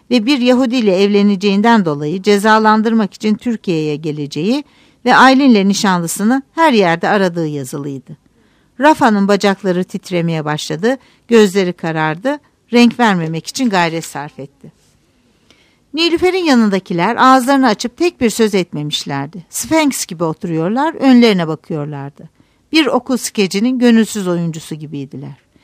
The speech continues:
Nilüfer kalktı, peşinde adamları kapıya yürüdü. Hepsi birlikte çıkıp gittiler. Rafa oturduğu yerden kalkamadı bir süre.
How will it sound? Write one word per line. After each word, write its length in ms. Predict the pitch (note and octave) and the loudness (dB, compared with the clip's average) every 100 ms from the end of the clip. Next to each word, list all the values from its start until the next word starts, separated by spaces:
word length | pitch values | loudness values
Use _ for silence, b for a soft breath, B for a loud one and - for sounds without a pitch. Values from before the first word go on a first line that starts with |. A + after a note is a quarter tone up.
| b b b b | b b b b
Nilüfer 500 | C4+ D4 C#4 C#4+ C#4 | -2 0 2 0 0
kalktı, 500 | - F3+ - - B3 - | 0 0 0 -6 -6 -4
peşinde 400 | C4+ - B3 A3+ | -4 0 0 2
adamları 540 | F#3 E3+ D#3 D3+ G3+ | 2 -2 -4 -6 -8
kapıya 380 | A#3+ A3+ - F3+ | -6 -6 -2 -4
yürüdü. 520 | E3 C#3 C#3 D3+ B3+ b b b b | -4 -8 -10 -8 -10 b b b b
Hepsi 340 | E4+ A#3+ A#3 | -4 -4 -4
birlikte 380 | F#3+ F3 E3 - | -2 -2 -6 -8
çıkıp 380 | F#3 A#3 B3+ B3 | -10 -8 -8 -8
gittiler. 500 | G3 - D#3 C#3+ C3+ _ _ _ _ | -10 -10 -12 -14 -16 _ _ _ _
Rafa 380 | C#4 C4+ C#4 D#4 _ - | 0 0 -2 -6 _ -6
oturduğu 460 | C4 C4+ A#3+ A#3+ | -4 -2 0 0
yerden 440 | A3 E3+ F3+ B3+ C4 | 2 0 0 -2 0
kalkamadı 600 | A3+ G3 F#3 D#3 D3+ E3 | 0 -2 -4 -8 -10 -14
bir 80 | |
süre. 340 | D#3 - D3 | -16 -14 -14